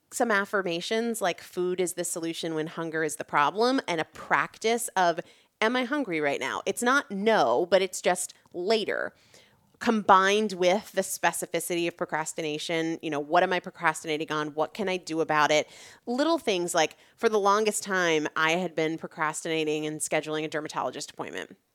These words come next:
You know, it was just one of those things that just didn't seem super, super urgent. But then I started to feel like, "Oh my gosh, there's all these things that I need to get done." So I made a list. And then I was like, "Okay,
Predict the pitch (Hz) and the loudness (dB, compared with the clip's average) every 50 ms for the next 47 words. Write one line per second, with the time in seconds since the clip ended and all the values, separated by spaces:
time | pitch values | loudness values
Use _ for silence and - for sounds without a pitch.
0 | _ - 196 170 143 120 131 143 170 175 170 175 - - 185 180 175 175 170 165 | _ -6 -4 -2 -2 -2 -2 -4 -4 -4 -4 -4 -2 0 0 2 2 2 2 0
1 | - - 170 165 170 170 160 180 175 - 170 160 - - 214 226 240 233 240 247 | 0 -2 -2 -2 -2 -4 -4 -6 -6 -6 -8 -6 -2 0 0 2 2 0 -2 -2
2 | 226 214 208 - 208 196 - 185 - - 175 - 175 - - 262 277 240 269 262 | -2 -2 -2 -4 -4 -4 -4 -4 -4 -4 -4 -2 -2 0 0 0 0 0 -2 -2
3 | 254 - - - - - - - 277 294 269 220 - - - - - _ _ _ | -2 -4 -8 -18 -20 -8 2 6 8 8 8 8 6 2 -4 -20 -20 _ _ _
4 | - 202 202 208 226 226 240 240 226 220 - 226 202 202 196 185 - 196 - - | -8 0 2 4 4 6 6 4 2 2 4 4 4 4 4 2 -2 -6 -6 -2
5 | 208 196 190 180 175 180 - - - 220 233 226 226 202 208 196 185 - - 185 | 0 0 2 2 0 -2 -4 -6 -8 -10 -8 -6 -6 -6 -8 -8 -8 -10 -10 -8
6 | - 208 190 196 196 185 - - 180 175 175 165 175 170 165 160 156 156 170 - | -6 -6 -4 -2 -2 -4 -4 -4 -4 -4 -4 -6 -6 -6 -4 -4 -6 -6 -6 -6
7 | 208 - - 330 339 311 285 - 208 180 180 185 185 185 175 175 196 180 254 - | -6 -4 -2 -2 -2 -2 -2 -2 -2 -2 -2 -2 -2 -2 -2 0 0 0 0 0
8 | - - - 226 220 214 214 214 220 220 233 240 - - 392 - 220 160 156 160 | -4 -6 -6 -6 -4 -4 -2 -2 -2 -2 -4 -4 -4 -6 -8 -6 -6 -6 -6 -6